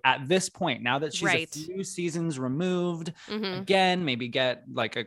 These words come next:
Speaker 1: a couple glasses of rosé or some
Speaker 2: Yes.
Speaker 1: L V P sangria and
Speaker 2: Have
Speaker 1: get
Speaker 2: you
Speaker 1: her
Speaker 2: tried
Speaker 1: to open
Speaker 2: her
Speaker 1: up.
Speaker 2: s-, her rosé?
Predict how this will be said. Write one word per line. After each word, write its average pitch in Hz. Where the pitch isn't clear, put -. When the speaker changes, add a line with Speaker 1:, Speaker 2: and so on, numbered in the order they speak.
Speaker 1:
a 123
couple 127
glasses 120
of 107
rosé 165
or 107
some 196
Speaker 2:
Yes. 175
Speaker 1:
L 110
V 113
P 123
sangria 160
and 117
Speaker 2:
Have -
Speaker 1:
get -
Speaker 2:
you -
Speaker 1:
her -
Speaker 2:
tried 262
Speaker 1:
to -
open -
Speaker 2:
her 113
Speaker 1:
up. 101
Speaker 2:
s-, -
her 262
rosé? 233